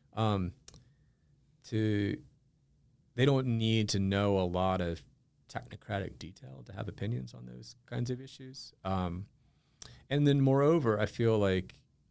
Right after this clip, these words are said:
there is oftentimes with those kinds of issues a really a s-, pretty strong emotional charge to them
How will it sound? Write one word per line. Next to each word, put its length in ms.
there 220
is 220
oftentimes 760
with 200
those 280
kinds 360
of 200
issues 440
a 40
really 220
a 60
s-, 100
pretty 220
strong 380
emotional 760
charge 540
to 100
them 260